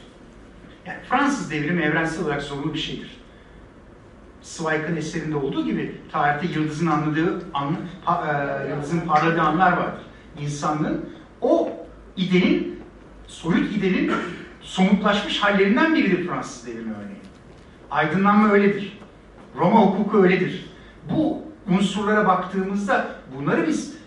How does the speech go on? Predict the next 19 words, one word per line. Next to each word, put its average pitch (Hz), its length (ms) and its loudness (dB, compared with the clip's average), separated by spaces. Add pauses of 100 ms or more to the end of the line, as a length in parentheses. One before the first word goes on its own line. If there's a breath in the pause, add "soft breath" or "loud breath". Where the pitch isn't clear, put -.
(200)
felsefi 202 500 -2
olarak 220 380 0
özgürlük 180 460 0
kavramının 196 560 0
gelişimi 185 400 -2
olarak 202 280 0
bakabiliyor 196 420 -4
muyuz? 330 340 -6 (1040)
Bakamıyor 160 460 0
muyuz? - 380 -14 (420)
Dert 165 260 2
o. - 280 -12
Yani 214 120 -2
şu 302 280 -4
demek 269 280 -2 (200)
çok 240 260 -2
anlamlı 220 380 0
değildir 175 380 -2
örneğin. 117 180 -12